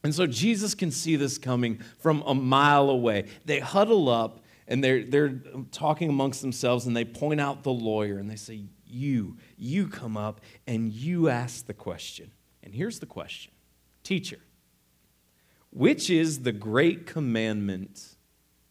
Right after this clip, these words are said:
in the law?" "Teacher, which is the great commandment in the law?"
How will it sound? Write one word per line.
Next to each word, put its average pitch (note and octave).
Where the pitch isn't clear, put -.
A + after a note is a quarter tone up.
in G2
the F2+
law?" E2+
"Teacher, C#3+
which E3
is F3+
the D#3
great C3+
commandment G#2+
in A2
the G#2
law?" B2+